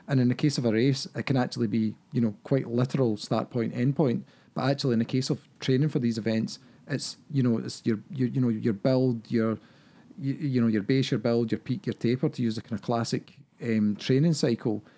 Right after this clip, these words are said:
When you realise that that's gonna take week on week effort and consistency and a focus always on that North Star,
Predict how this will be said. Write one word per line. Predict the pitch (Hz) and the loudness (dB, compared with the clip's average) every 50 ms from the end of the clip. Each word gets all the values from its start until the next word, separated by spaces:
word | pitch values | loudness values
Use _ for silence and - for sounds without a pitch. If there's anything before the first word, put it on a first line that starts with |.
| _ _ _ - | _ _ _ -6
When | - 143 135 170 | 0 2 4 6
you | 196 196 | 6 4
realise | 143 123 127 139 151 151 143 127 113 - | 4 2 2 2 2 2 2 2 0 0
that | - - | -2 -2
that's | 123 139 139 | -2 -2 -2
gonna | - 156 131 120 | 0 0 0 0
take | - - 113 - - - | 2 0 -2 -2 -2 -4
week | 123 131 123 - 139 | -4 -4 -2 0 0
on | 127 113 113 | 2 2 2
week | 117 113 - | 0 -2 -4
effort | - 120 117 - - - 123 113 - | -4 -4 -4 -4 -2 -2 -4 -4 -4
and | 120 117 - | -6 -8 -6
consistency | - 113 - - 143 135 - - 147 127 - - 123 117 117 | -6 -6 -4 -2 -4 -4 -2 -2 -2 -2 0 0 0 0 0
and | 117 120 | 0 -2
a | 113 | -4
focus | - - - 139 131 135 - - - | -4 -4 -4 -4 -2 0 -2 -4 -4
always | - - 113 113 123 123 107 | -4 -4 -4 -2 -2 -2 0
on | 123 120 113 113 | 0 2 2 2
that | 113 113 117 | 2 0 0
North | 123 117 110 107 - | -2 -2 -2 -2 -4
Star, | - - - 120 127 147 147 127 | -4 -4 -2 0 2 2 0 0